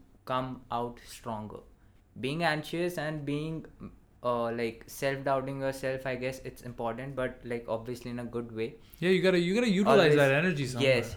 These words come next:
Speaker 1: you utilize that energy s-, like, in a good thing.
Speaker 2: Yeah.
Speaker 1: Like, if you are,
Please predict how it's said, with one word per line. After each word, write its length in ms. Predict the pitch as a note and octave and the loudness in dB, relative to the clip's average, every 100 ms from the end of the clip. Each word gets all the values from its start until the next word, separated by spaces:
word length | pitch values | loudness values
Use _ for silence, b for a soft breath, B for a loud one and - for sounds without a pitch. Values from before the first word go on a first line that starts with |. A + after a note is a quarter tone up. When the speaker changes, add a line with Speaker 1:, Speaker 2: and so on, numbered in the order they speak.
| - | -8
Speaker 1:
you 340 | C#3 F#3 C#4 C#3+ | 0 2 2 0
utilize 580 | D3 F3+ F#3+ G3+ G3+ | 0 -2 0 2 4
that 220 | G3 G#3 - | 2 0 -2
energy 420 | D#3 D3+ D3+ E3+ | -4 -2 -2 -4
s-, 280 | F#3 - - - | -8 -10 -16 -8
like, 280 | C3+ C#3+ C#3+ | -2 -2 -2
in 140 | C#3+ | -6
a 60 | D3 | -6
good 300 | C#3+ D3+ D3 - - | 0 0 0 -8 -12
thing. 340 | C#3 B2 F#2 - - - - | -8 -8 -10 -16 -20 -18 -10
Speaker 2:
Yeah. 200 | C#3+ D#3 | -8 -4
Speaker 1:
Like, 320 | A#2+ A#2+ A#2 - b b b b b _ - | -2 -2 -2 -12 b b b b b _ -12
if 140 | B2 | -2
you 100 | D3 | 2
are, 260 | D3+ D#3 | 4 4